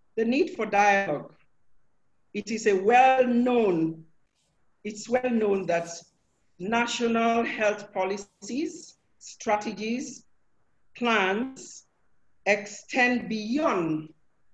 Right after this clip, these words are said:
the healthcare, that is, doctors and nurses giving health, um, care to the patients.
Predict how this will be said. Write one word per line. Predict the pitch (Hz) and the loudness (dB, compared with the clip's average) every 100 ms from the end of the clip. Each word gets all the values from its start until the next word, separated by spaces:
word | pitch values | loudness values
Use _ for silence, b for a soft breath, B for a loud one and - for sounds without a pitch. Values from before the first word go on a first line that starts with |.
| - | -6
the | 190 | -2
healthcare, | 208 214 214 - 170 156 160 - _ _ _ _ _ _ _ _ _ - | -2 -2 -4 -4 0 0 -4 -12 _ _ _ _ _ _ _ _ _ -2
that | 196 202 | -2 0
is, | 185 165 - - _ _ _ _ _ _ _ - | -6 -8 -14 -20 _ _ _ _ _ _ _ 2
doctors | 220 214 240 226 226 - | 2 2 -2 0 0 -2
and | 160 170 | -2 -2
nurses | 185 190 196 147 | -2 -4 -8 -10
giving | 151 185 190 190 202 208 - _ _ - | -8 -4 -4 -4 -6 -12 -18 _ _ -6
health, | 185 196 190 - | -4 -4 -8 -4
um, | 156 151 | -2 -2
care | 151 208 190 185 180 180 - | 0 0 2 0 -2 -6 -10
to | 160 156 151 147 - _ _ | -6 -4 -4 -8 -14 _ _
the | - | -6
patients. | - 196 185 117 107 - | 0 0 -2 -8 -12 -18